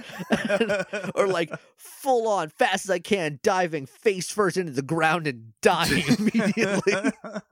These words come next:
Speaker 2: Oh, there's
Speaker 1: Oh.
Speaker 2: one other thing I was just gonna ask, and I forgot what it was. I don't think it was that important.
Speaker 1: Okay.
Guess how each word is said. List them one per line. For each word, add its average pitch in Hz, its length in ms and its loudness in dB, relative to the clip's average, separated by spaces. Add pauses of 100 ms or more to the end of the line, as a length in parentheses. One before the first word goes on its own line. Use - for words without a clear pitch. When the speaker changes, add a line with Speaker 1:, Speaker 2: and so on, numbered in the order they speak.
(2000)
Speaker 2:
Oh, 131 220 -2
there's 117 160 0
Speaker 1:
Oh. 104 100 -2
Speaker 2:
one 135 100 -4
other 131 180 -8
thing 120 200 -12
I 101 60 -12
was 113 180 -12
just 113 200 -20
gonna 98 140 -18
ask, 95 300 -20
and 104 80 -20
I 98 60 -20
forgot - 360 -20
what 95 120 -14
it 90 80 -16
was. - 400 -20 (1900)
I 131 80 -18
don't 117 140 -14
think 107 100 -16
it - 60 -20
was - 80 -20
that - 140 -20
important. - 340 -20 (1120)
Speaker 1:
Okay. 117 460 -6